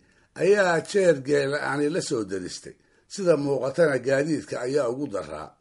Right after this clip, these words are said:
Maalintii dambe, isaga oo qalqaalinaya col uu geel dadow ku soo dhaco, ayaa waxaa ka waaniyey wadaad macallin ahaayo carruurta degaanka qur-aanka u dhigi jiray. Aayado iyo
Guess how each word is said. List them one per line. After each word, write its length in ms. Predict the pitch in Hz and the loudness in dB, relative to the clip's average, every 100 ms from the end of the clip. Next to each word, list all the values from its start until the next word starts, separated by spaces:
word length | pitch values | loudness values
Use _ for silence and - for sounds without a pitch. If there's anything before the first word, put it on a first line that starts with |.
| _ - | _ -10
Maalintii 380 | 151 214 175 190 | -2 -2 0 2
dambe, 260 | 160 156 170 | 2 4 2
isaga 280 | 165 226 190 | 2 0 4
oo 140 | 156 139 | 2 2
qalqaalinaya 800 | 143 131 147 190 175 139 147 131 | -2 -2 2 2 2 4 4 4
col 180 | 175 190 | 0 0
uu 260 | 151 139 139 | -2 -2 2
geel 240 | 185 156 127 | 4 4 2
dadow 380 | 131 139 151 | 0 2 0
ku 140 | 151 196 | -2 -6
soo 280 | - 120 107 | -2 -2 -2
dhaco, 340 | 95 78 90 - _ _ - | -6 -6 -8 -8 _ _ 0
ayaa 200 | 175 220 | 2 4
waxaa 220 | 170 190 | 2 2
ka 140 | 233 | 4
waaniyey 600 | 180 143 123 120 120 135 | 4 6 4 2 -2 -2
wadaad 360 | 135 147 175 139 | 0 2 2 2
macallin 420 | 135 123 165 147 135 | -4 -4 0 0 0
ahaayo 440 | 123 160 165 107 - _ _ - | 0 4 4 4 -2 _ _ -10
carruurta 420 | 113 135 185 151 139 | -6 0 0 0 -2
degaanka 500 | 131 151 131 101 120 | 2 2 0 -2 -6
qur-aanka 420 | 120 151 120 107 | -2 -2 -2 -6
u 120 | - | -8
dhigi 220 | 131 90 87 | -8 -8 -10
jiray. 280 | - 78 - _ _ | -12 -14 -14 _ _
Aayado 460 | 135 143 160 175 208 | -2 2 4 4 2
iyo 340 | 165 127 107 | -2 -2 -2